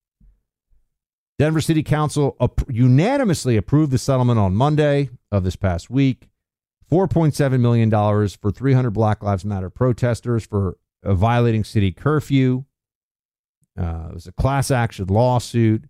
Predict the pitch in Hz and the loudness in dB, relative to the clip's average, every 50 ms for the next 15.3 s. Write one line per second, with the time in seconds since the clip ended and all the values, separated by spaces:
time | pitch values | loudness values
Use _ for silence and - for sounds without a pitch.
0 | _ _ _ _ _ _ _ _ _ - - - - 175 196 196 - 180 165 151 | _ _ _ _ _ _ _ _ _ -10 -10 -4 -2 -2 -2 0 0 0 0 0
1 | - - 151 147 135 - 123 127 117 120 - - 127 135 135 135 131 131 117 - | -2 -2 -2 -2 -2 -2 -4 -4 -4 -6 -4 -2 -2 0 2 2 0 0 -2 -2
2 | 113 104 - - - 170 170 160 143 127 117 110 104 92 85 131 147 156 160 156 | -6 -6 -4 -2 0 0 2 2 2 2 0 0 -2 -2 0 0 0 2 2 2
3 | 156 151 151 151 143 135 - - _ _ _ _ _ _ _ _ _ _ _ _ | 2 2 2 0 -2 -4 -10 -18 _ _ _ _ _ _ _ _ _ _ _ _
4 | - 123 113 90 101 110 104 104 123 127 127 - - - 131 - 110 92 - 123 | 0 0 2 2 2 2 2 2 2 0 -2 -4 -2 -4 -2 -2 -2 -2 0 0
5 | 123 120 117 - 113 107 98 82 120 123 135 147 147 139 135 156 156 - 131 127 | 2 2 0 0 0 -2 0 2 2 2 4 2 2 2 0 0 0 0 -2 -2
6 | - - - 160 147 - - - 269 285 285 - - 220 208 196 - - 262 349 | 0 -2 -2 -2 -2 -2 -2 -2 0 0 -2 -2 -2 -2 -2 -2 0 0 0 0
7 | 370 359 311 262 277 320 370 427 415 359 330 330 320 302 349 359 370 370 370 381 | 2 0 0 0 0 0 0 0 0 0 -2 -2 -4 -4 -2 -2 0 0 0 -2
8 | - - - - 302 330 339 339 330 320 - - 349 349 359 320 254 - 233 269 | -2 -6 -10 -8 -6 -6 -4 -2 -4 -4 -2 -2 -2 0 0 0 0 0 0 0
9 | 277 277 262 277 285 - - - 240 247 - 277 320 - - - _ _ _ _ | 0 0 0 -2 -4 -4 -4 -4 -2 -2 -2 -4 -4 -6 -12 -20 _ _ _ _
10 | _ _ _ _ _ _ _ _ _ _ _ _ _ _ _ _ _ _ _ 202 | _ _ _ _ _ _ _ _ _ _ _ _ _ _ _ _ _ _ _ -2
11 | 269 285 320 311 320 285 - - 320 320 311 311 294 302 294 294 294 277 254 262 | 0 0 0 0 0 0 0 0 0 0 0 0 0 0 2 2 0 0 0 0
12 | 277 285 294 302 294 285 277 262 233 208 175 180 202 202 - 226 214 208 208 - | 0 0 0 0 2 2 2 2 2 0 0 0 0 0 0 0 0 0 0 0
13 | - 240 226 240 247 240 233 226 220 226 220 - - 214 285 294 277 214 180 135 | 0 0 0 2 0 0 0 0 0 -2 -4 -4 -2 0 0 0 0 0 -2 -2
14 | 110 139 170 220 247 254 254 233 220 196 - 269 285 226 220 180 143 131 107 101 | 0 0 0 0 0 0 0 0 -2 -2 -2 -2 -2 0 0 0 0 0 0 -2
15 | - - 104 82 80 80 | -2 -4 -8 -8 -8 -12